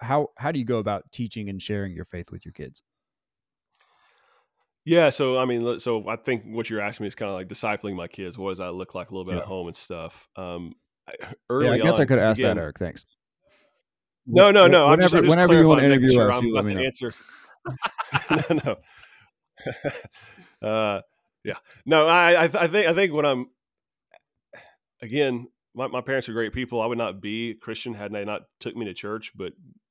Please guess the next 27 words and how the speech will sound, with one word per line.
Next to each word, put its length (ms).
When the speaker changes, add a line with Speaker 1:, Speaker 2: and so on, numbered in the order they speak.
Speaker 2:
you 180
know, 160
we, 200
we 140
didn't 180
have 280
a 60
whole 180
lot 200
of 80
God 360
conversations 720
Speaker 1:
Yeah, 80
Speaker 2:
at 80
home, 260
Speaker 1:
yeah. 100
Speaker 2:
you 80
know 100
what 80
I 40
mean? 200
And 100
so 120
growing 280
up, 160
I 60
didn't 260